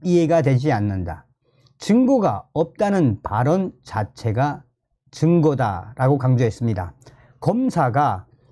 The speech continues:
이재명과 아무런 관련이 없는 소설을 써서 조사는 했다면, 조사를 했다면 이재명은 소명을 거부할 이유도 없고, 조사를 마친 후에도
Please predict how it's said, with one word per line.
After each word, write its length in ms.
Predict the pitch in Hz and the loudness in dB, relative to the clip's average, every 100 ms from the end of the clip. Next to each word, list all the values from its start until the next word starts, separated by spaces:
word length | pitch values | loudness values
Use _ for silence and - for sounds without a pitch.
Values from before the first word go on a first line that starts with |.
| _ | _
이재명과 760 | 202 196 220 202 175 135 - 110 | 0 2 2 0 0 -2 -2 -2
아무런 500 | 156 160 151 120 - - _ - - | 2 2 2 0 -6 -16 _ -20 -6
관련이 420 | 123 147 165 156 | -2 0 2 0
없는 380 | 143 180 190 147 | 0 0 2 0
소설을 460 | 139 151 175 151 110 | 0 -2 0 2 0
써서 480 | 214 185 120 80 _ _ | -2 -2 -2 -4 _ _
조사는 580 | - 139 156 165 131 104 - | -4 0 0 2 0 0 -4
했다면, 600 | 175 - 127 147 139 - _ | -4 0 2 2 0 -2 _
조사를 360 | - 139 160 143 | -4 -2 0 0
했다면 520 | 170 143 131 160 104 - - - _ | -2 0 2 2 0 -6 -20 -20 _
이재명은 640 | 202 214 240 202 180 185 120 | -2 2 2 2 0 0 0
소명을 580 | - 190 170 175 135 - | -2 0 2 2 0 -2
거부할 680 | 131 135 180 160 127 104 - | -4 0 0 2 0 -2 -4
이유도 420 | 196 240 240 147 | 0 2 4 2
없고, 600 | 113 147 196 - 98 82 _ - - _ _ | 0 -2 -4 -4 -8 -8 _ -20 -20 _ _
조사를 600 | - 151 143 170 156 104 | -2 0 0 0 0 -2
마친 640 | 98 101 127 - - 208 208 | -2 -2 -2 -4 -2 0 0
후에도 680 | - 165 123 160 113 82 | 0 0 2 2 0 -4